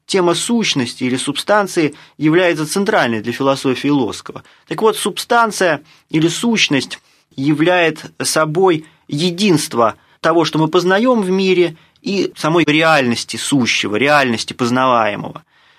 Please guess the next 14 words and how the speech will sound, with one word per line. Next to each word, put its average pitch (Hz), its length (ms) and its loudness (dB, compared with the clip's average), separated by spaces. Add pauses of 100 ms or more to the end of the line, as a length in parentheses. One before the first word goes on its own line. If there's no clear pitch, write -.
(180)
Сущность, 185 840 -2 (240)
как 127 260 0
определяет 143 760 0
ее 160 180 2
Платон, 185 520 0 (300)
есть 196 400 -2
единство 170 1120 0 (140)
формы 165 580 2
и 156 60 4
материи, 160 760 0
то 127 120 -4
есть 123 340 -4 (240)
единство 151 720 0 (380)
умопостигаемого 165 1300 2